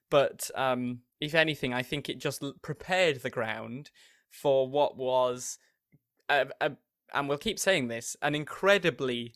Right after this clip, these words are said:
significant verdict, um, a seismic social shift in terms of, um,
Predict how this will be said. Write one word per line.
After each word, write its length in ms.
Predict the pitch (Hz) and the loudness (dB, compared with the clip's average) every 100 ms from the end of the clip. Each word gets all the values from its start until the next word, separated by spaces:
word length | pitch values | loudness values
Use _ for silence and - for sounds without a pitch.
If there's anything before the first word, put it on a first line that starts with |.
| _ | _
significant 800 | - 151 147 147 - - 127 - | -8 -6 -4 -4 -6 -10 -10 -4
verdict, 680 | 143 120 113 139 - - - _ _ _ | -2 0 -2 -8 -12 -20 -20 _ _ _
um, 320 | - 131 127 - | -6 -4 -4 -6
a 80 | 135 | -6
seismic 800 | - 170 165 175 - 135 117 - | 0 0 0 -2 -4 -6 -8 -12
social 640 | - 175 147 143 - 131 127 | -4 2 2 0 -8 -8 -8
shift 560 | - 175 202 - - - - _ | -4 -4 -4 -14 -20 -20 -20 _
in 160 | 139 135 | -10 -10
terms 400 | - 143 135 127 | -6 -6 -6 -6
of, 220 | 131 123 - | -6 -8 -8
um, 400 | 127 120 120 | -6 -6 -8